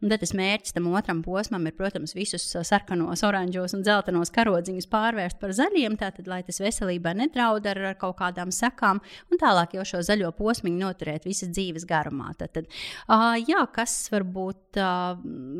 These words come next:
vēl ir, nu, dažādas, tātad, ā, dažādas, tātad, ā, jau konkrētas procedūras, ā, konkrētas, tātad, ā, dzelzs infūzijas, kā piemēram, un dažādas, dažādas lietas, kas ir saistītas, nu, jau ar veselības uzlabošanu, jā.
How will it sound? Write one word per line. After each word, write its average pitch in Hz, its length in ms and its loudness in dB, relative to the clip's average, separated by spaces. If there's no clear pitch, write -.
vēl 226 340 2
ir, 214 160 -2
nu, 214 100 -2
dažādas, 196 540 2
tātad, 180 300 -8
ā, 165 320 -2
dažādas, 170 500 -2
tātad, 156 320 -10
ā, 160 140 -2
jau 185 220 0
konkrētas 202 840 0
procedūras, 208 920 0
ā, 180 160 2
konkrētas, 180 600 -4
tātad, 160 300 -10
ā, 165 140 -2
dzelzs 196 480 0
infūzijas, 208 640 -4
kā 185 140 -2
piemēram, 185 600 -2
un 208 100 -4
dažādas, 180 460 -4
dažādas - 380 -8
lietas, 180 320 -6
kas - 160 -8
ir 175 140 -4
saistītas, 196 520 0
nu, 196 100 -2
jau 165 120 -4
ar 156 120 -4
veselības 160 480 -6
uzlabošanu, - 640 -6
jā. 139 120 -4